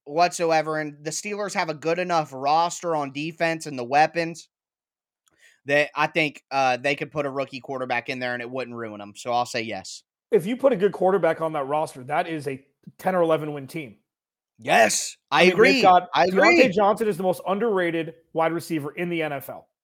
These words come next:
Speaker 2: I, I know he
Speaker 1: Yeah.
Speaker 2: gets hurt. He's got the dropsies, but watch that kid play. And Claypool,
Speaker 1: Yep.
Speaker 2: like, in the right,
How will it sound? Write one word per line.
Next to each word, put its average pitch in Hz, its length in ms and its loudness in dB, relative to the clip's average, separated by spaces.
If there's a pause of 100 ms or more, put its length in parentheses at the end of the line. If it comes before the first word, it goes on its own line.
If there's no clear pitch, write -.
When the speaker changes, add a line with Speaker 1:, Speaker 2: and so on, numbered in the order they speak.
(520)
Speaker 2:
I, 185 120 2
I 170 100 2
know 202 140 4
he 233 60 4
Speaker 1:
Yeah. 190 60 4
Speaker 2:
gets 233 160 8
hurt. 202 220 2
He's 175 140 -4
got 180 180 2
the 202 80 -2
dropsies, 160 500 -2
but 147 200 -10
watch 170 340 0
that 208 240 2
kid 175 280 -2
play. 147 380 -2 (360)
And 180 160 -4
Claypool, 214 520 2
Speaker 1:
Yep. 175 40 -6
Speaker 2:
like, 170 220 -2
in 185 120 -6
the 185 60 -2
right, 196 240 0